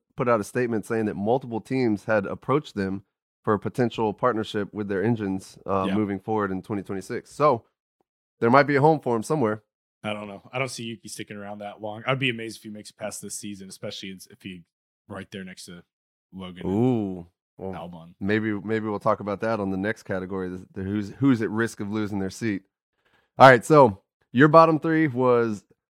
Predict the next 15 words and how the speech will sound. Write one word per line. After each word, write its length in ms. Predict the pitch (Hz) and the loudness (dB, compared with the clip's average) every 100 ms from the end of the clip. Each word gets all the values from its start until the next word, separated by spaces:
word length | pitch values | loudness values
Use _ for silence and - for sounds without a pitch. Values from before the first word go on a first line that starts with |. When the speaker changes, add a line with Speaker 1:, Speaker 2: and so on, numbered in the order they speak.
| _ | _
Speaker 1:
uh, 440 | 101 101 95 95 90 _ _ _ _ | 2 2 2 -4 -8 _ _ _ _
Albon, 540 | 120 135 147 147 156 156 _ - | 8 8 8 4 2 0 _ -6
Logan, 540 | 113 123 120 127 127 | 2 2 4 0 0
and 140 | - 110 | -2 0
then 120 | 113 | 0
Yuki. 380 | 113 107 107 127 - _ | -2 -4 -6 -8 -12 _
Speaker 2:
Yep. 220 | 110 107 - | -10 -10 -4
Speaker 1:
My 160 | - 123 | 4 6
bottom 320 | 143 135 127 | 8 6 4
three 280 | - 117 113 | -2 -2 -4
for 180 | - 117 | -4 -6
the 80 | 104 | -4
drivers 520 | 107 104 104 110 104 | -4 -4 -4 -8 -6
was 360 | 107 101 90 | -4 -4 -6
Logan, 640 | 98 104 127 131 127 117 117 | -6 4 4 4 2 -2 -6